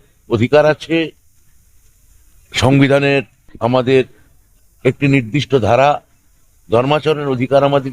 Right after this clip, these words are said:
দিয়েছে, কিন্তু সেই ধর্মই তখন মৌলবাদে পরিণত হয় যখন আমরা বলতে শুরু করি যে আমাদের ধর্মই একমাত্র থাকবে,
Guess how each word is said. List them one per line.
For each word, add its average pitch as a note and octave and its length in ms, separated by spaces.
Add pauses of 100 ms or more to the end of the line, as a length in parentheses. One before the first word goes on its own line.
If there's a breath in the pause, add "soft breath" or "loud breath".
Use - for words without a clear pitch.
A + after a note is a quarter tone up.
দিয়েছে, C3+ 340 (1600)
কিন্তু - 260 (380)
সেই E3+ 160
ধর্মই F3+ 480 (300)
তখন D#3 220 (100)
মৌলবাদে D#3 440 (100)
পরিণত C#3+ 360
হয় C3 280 (520)
যখন B2 240 (100)
আমরা C3+ 220
বলতে C3 280
শুরু D3+ 200
করি F3 140
যে D#3 80
আমাদের C3 360
ধর্মই D#3+ 320
একমাত্র C3 400
থাকবে, A2 380